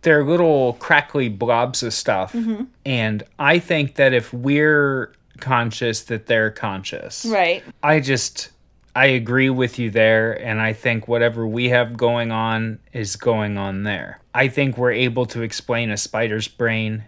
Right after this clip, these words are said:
Speaker 1: as easily as we're able to explain our own, which is to say, not at all.
Speaker 2: <laughs> Right, right.
Speaker 1: As far as spiders themselves, I have always been okay with spiders. I've always been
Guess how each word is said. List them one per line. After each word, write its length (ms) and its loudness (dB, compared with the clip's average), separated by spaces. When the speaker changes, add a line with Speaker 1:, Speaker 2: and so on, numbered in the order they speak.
Speaker 1:
as 200 -12
easily 420 -2
as 160 -4
we're 160 -4
able 240 -4
to 180 -14
explain 400 -10
our 180 -8
own, 200 -8
which 180 -10
is 120 -10
to 140 -12
say, 420 -6
not 280 -2
at 100 0
all. 220 -4
Speaker 2:
<laughs> 180 2
Right, 280 4
right. 300 -4
Speaker 1:
As 200 0
far 340 6
as 680 -2
spiders 680 2
themselves, 920 -2
I 480 4
have 280 2
always 600 6
been 280 2
okay 520 -2
with 200 -2
spiders. 760 -8
I've 220 -4
always 520 4
been 360 0